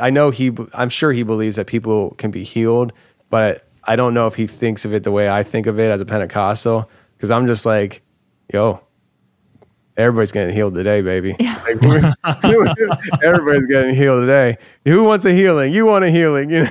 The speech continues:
Speaker 1: know? Um, but, uh, that's the way we view things, though. I mean, we view, we all have our different theological perspectives, but we all do believe that, uh, we are living in very supernatural times, and God is
Speaker 2: Mm-hmm.
Speaker 1: looking to show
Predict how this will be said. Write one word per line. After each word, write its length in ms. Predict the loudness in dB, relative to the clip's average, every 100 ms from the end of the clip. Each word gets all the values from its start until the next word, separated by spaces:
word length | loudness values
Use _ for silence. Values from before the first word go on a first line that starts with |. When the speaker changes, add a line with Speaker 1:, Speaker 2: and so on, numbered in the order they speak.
| 0
Speaker 1:
know? 360 | 0 0 -2 -2 -10 -12 -10 -2
Um, 600 | 0 0 -2 -6 -16 -12
but, 280 | -2 0 2
uh, 300 | 0 0 -2 -6 _ _ _ -4
that's 280 | -2 -2
the 60 | -2
way 120 | 0
we 140 | 0 -2
view 280 | -2 -2 -2
things, 280 | -4 -8
though. 220 | -6 -6 -6
I 20 |
mean, 160 | -4
we 80 | -4
view, 320 | -4 -2 -4 -6 -12
we 160 | -4 0
all 200 | 0 0
have 180 | -2 -2
our 140 | -2
different 320 | -4 -6 -6
theological 420 | -4 -2 -2 -4 -10
perspectives, 540 | -12 -4 -2 -2 -6
but 100 | -4
we 120 | -2
all 180 | 0 -2
do 160 | -2 -4
believe 380 | -4 -4 -4
that, 240 | -4 -4 -6 _ _ _ -4
uh, 160 | -2 0
we 160 | 0
are 160 | 0 0
living 320 | -2 -2 -4
in 160 | -6 -4
very 300 | 0 0 -2
supernatural 600 | -4 -6 -4 -4 -6 -8
times, 360 | -6 -6 -6
and 100 | -6
God 220 | -2 -2 -2
is 120 | -6
Speaker 2:
Mm-hmm. 120 | -6
Speaker 1:
looking 640 | 0 0 0 -6 -6 -6 -10 _ _ -6
to 520 | -2 0 -2 -4 -8
show 800 | -8 -6 0 2 2 0 -2 -6